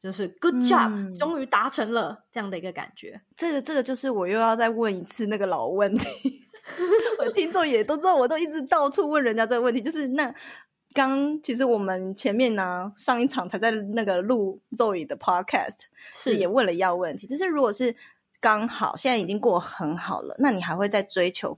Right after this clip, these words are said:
Speaker 2: 更好吗？还是你会觉得现在这样子就好了？你会选哪一种？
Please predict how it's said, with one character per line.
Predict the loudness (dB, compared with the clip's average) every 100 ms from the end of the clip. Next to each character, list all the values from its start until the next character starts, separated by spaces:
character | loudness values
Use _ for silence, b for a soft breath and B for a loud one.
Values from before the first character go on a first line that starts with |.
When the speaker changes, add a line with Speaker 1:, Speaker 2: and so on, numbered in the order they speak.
| _
Speaker 2:
更 | -14 -10 -10
好 | -8 -6 -6
吗？ | -8 -12
还 | -8 -2
是 | 0
你 | 0
会 | -2
觉 | -4 -6
得 | -6 -4
现 | 0 2
在 | 2
这 | 2
样 | 0 -2
子 | -10
就 | -2 -2
好 | -2 -10
了？ | -10 -18 _ B B B -6
你 | 2
会 | 2
选 | 2 0 0
哪 | -2 -6
一 | -10
种？ | -10 -10